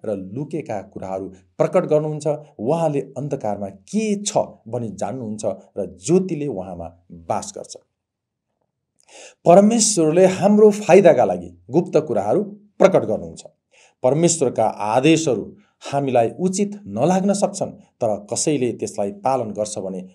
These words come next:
उसको जीवनमा परमेश्वरको शक्तिले काम गर्नेछ। हामीलाई आशिष दिन र माथि उठाउनका निम्ति परमेश्वरले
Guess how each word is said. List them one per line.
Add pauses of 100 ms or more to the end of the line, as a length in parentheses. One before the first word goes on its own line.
उसको
जीवनमा (340)
परमेश्वरको
शक्तिले (400)
काम
गर्नेछ। (680)
हामीलाई (160)
आशिष
दिन (320)
र
माथि
उठाउनका
निम्ति (280)
परमेश्वरले